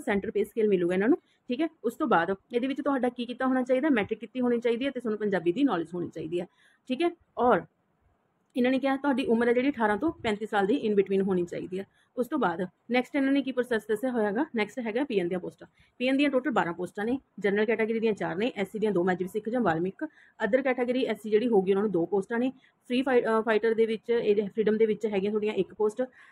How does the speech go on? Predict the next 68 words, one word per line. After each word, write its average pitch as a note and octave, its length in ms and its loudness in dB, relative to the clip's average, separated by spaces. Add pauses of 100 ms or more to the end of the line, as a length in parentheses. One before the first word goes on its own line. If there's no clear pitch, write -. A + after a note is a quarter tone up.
(120)
ਤੇ A#3+ 140 2
general G#3+ 280 2
category G#3+ 440 2
ਈ B3 240 -2
ਐਸ A3 220 -4
ਐਮ G3+ 100 0
ਜਿਹੜੇ G3 160 2
ਹੁੰਦੇ G3+ 180 2
ਉਹਨਾਂ F#3 160 2
ਲਈ A3+ 80 0
ਇੱਕ A3+ 120 -4
ਪੋਸਟ A3+ 260 -2
ਹੈ, A3 40 2
ਤੇ B3 80 -4
ਇੱਕ A3 240 -4
ਪੋਸਟ G3 220 0
ਹੈਗੀ F3+ 280 0
ਹੈ D#4 180 2
ਐਸ G#3 240 -10 (100)
ਐਮ, G3+ 240 -4 (260)
ਈ A3 80 2
ਐਸ G3 220 2 (180)
ਐਮ G3 140 -2
ਹੈ C4+ 60 -4
ਐਸ F#3+ 160 -8
ਸੀ - 80 -8
ਕੈਟਾਗਰੀ D#3+ 320 -12
ਲਈ। F#3 140 -10 (260)
ਇਹਦੇ B3+ 160 2
ਲਈ D4+ 100 6
ਵੀ D#4 100 6
ਪੇ C#4+ 160 2
scale C#4 260 0
same C4 240 2
ਰਹੂਗਾ, C4 300 0
ਅਠਾਰਾਂ A3 320 0
ਤੋਂ A3+ 80 -4
ਛਪੰਜਾ G#3+ 340 -2
ਹਜ਼ਾਰ G#3+ 340 0
ਨੌ F#3 240 -2
ਸੌ, C4+ 220 -6 (340)
ਠੀਕ B3 120 -4
ਹੈ। F4+ 80 0 (240)
ਔਰ G#4 140 4
ਇਹਦੇ B3+ 220 2
ਵਿੱਚ D4+ 200 2
ਤੁਹਾਡੀ C#4 300 4
middle A#3+ 240 4
ਕੀਤੀ C4 220 -4
ਹੋਣੀ A3+ 180 2
ਚਾਹੀਦੀ G#3 300 2
ਹੈ, F4+ 60 2 (160)
ਪੰਜਾਬੀ F#3+ 340 2
ਲੈਂਗੁਏਜ F#3 300 2
ਤੁਹਾਨੂੰ F3+ 240 0
ਨੌਲੇਜ F3 260 2
ਹੋ-, G#3+ 140 -2
ਹੋਣੀ G#3 220 0
ਚਾਹੀਦੀ A3 300 0
ਹੈ। D#4+ 40 0
ਕੈਂਡੀਡੇਟ C4+ 680 -2
ਅਠਾਰਾਂ B3 240 0
ਤੋਂ G#3+ 100 -4
ਪੈਂਤੀ G3+ 220 -6
ਸਾਲ F#3 180 0
ਦੀ F3 80 4
ਉਮਰ F3 160 0
ਦੇ B3 140 -4